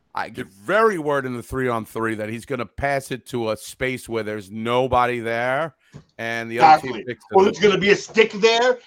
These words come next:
Speaker 2: and the next thing you know, it's, it's a, it's almost a, a, a breakaway,
Speaker 1: Yeah.
Speaker 2: and, you know,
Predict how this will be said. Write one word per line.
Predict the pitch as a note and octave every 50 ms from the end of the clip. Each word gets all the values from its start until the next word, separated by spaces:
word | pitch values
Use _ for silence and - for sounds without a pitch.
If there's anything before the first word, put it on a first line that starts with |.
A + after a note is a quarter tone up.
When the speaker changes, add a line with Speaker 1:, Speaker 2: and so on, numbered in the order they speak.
| - _ -
Speaker 2:
and | G3 F#3+
the | F#3 F#3+
next | G3+ A3 A3 -
thing | - A3 A3 G#3+
you | G#3+ G#3
know, | G3+ G3+ G3+ G#3 G#3+ G3 - - - _ -
it's, | - - - - - -
it's | F#3+ F#3 -
a, | E3+ E3 G#3+ - -
it's | F3+ - -
almost | G3 G3+ G3+ G3+ F#3+ - -
a, | F3+
a, | E3 D#3 D3 C#3+ C#3 C#3 - - C#3 B2+ B2 A#2 A2+ G#2 F#2+ F#2+ G2 - _ _ _ _ _ -
a | B2+ B2+ - -
breakaway, | - D#3+ F#3+ G#3 G3+ - A3 A3+ A#3 A#3+ B3+ C4 B3+ -
Speaker 1:
Yeah. | - D#3 D#3 D#3
Speaker 2:
and, | D#3+ D#3
you | D#3 D#3 D#3+
know, | E3 E3 E3+ E3+ -